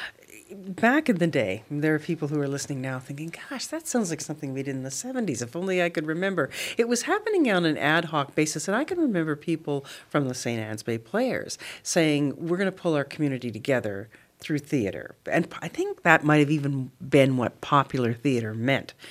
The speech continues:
um, at one time. And I'm thinking about how the Antigonish movement folded into Liz and Harry Boardmore's theater program. And, you know, the, the list is endless. But it was very ad hoc. People weren't really,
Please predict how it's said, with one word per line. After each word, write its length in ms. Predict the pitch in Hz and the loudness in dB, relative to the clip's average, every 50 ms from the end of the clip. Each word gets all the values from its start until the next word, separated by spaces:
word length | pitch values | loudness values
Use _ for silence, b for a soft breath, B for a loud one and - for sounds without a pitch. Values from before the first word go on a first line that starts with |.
| B B B B B B | B B B B B B
um, 220 | - 113 107 - - - | -2 -2 -2 -2 -2 0
at 160 | - 135 - 110 | 0 0 2 2
one 180 | 139 135 131 | 2 2 2
time. 260 | 127 - 147 131 123 | 2 0 0 0 0
And 80 | 127 127 | 0 0
I'm 80 | 127 131 | -2 0
thinking 320 | 131 170 156 143 147 139 | 0 -2 0 0 0 -2
about 220 | 135 131 135 127 | 0 0 -2 -2
how 160 | 127 135 127 120 | 0 0 0 0
the 140 | 127 123 | 2 0
Antigonish 560 | 123 120 123 123 123 131 160 190 196 - - - | 0 0 0 0 0 2 2 2 2 2 0 2
movement 500 | 165 160 160 147 147 151 147 147 143 - B B B B B B | 2 2 2 2 2 2 2 2 0 -4 B B B B B B
folded 540 | - - 156 143 143 135 147 139 135 127 - | -2 0 2 2 2 2 2 2 2 2 0
into 680 | - 107 131 131 135 123 - - 143 131 127 127 123 | -2 0 0 0 0 -2 -2 0 0 2 2 2 2
Liz 240 | 120 120 117 113 117 | 0 0 -2 -2 -2
and 120 | 113 113 | -4 -4
Harry 200 | 113 117 110 110 | -4 -4 -2 -2
Boardmore's 560 | 110 131 151 156 160 147 151 151 147 143 143 | 0 2 4 6 6 6 4 2 2 0 0
theater 220 | - 151 139 135 131 | 0 0 0 0 -2
program. 560 | 131 - 143 131 127 135 135 131 131 127 127 | 0 0 0 2 2 4 4 4 4 2 2
And, 120 | 127 127 127 B B B B B B - - - - | 0 -2 -2 B B B B B B -14 -12 -8 -2
you 180 | 190 196 190 | 4 6 8
know, 180 | 175 165 156 156 | 8 8 8 8
the, 140 | 147 160 156 | 8 8 8
the 220 | - 165 165 165 | 8 6 4 6
list 300 | 165 170 175 170 - - | 8 6 6 4 4 0
is 140 | 147 135 131 - | 0 0 2 4
endless. 400 | 151 165 165 156 143 127 120 - | 6 6 6 8 6 4 2 2
But 320 | - 151 147 185 180 - - | 0 6 10 10 10 10 10
it 160 | 190 190 190 | 8 8 8
was 140 | 196 170 156 | 6 4 6
very 360 | 165 170 170 185 202 196 190 | 6 6 8 8 8 6 6
ad 200 | 185 175 165 165 | 6 6 4 4
hoc. 320 | 147 160 151 151 151 - | 2 2 2 2 0 -2
People 260 | - 170 160 - 151 | -6 -6 -4 -4 -2
weren't 220 | 143 147 156 - - | -2 -2 -2 -2 0
really, 360 | 147 143 139 139 135 135 | 0 0 2 2 2 0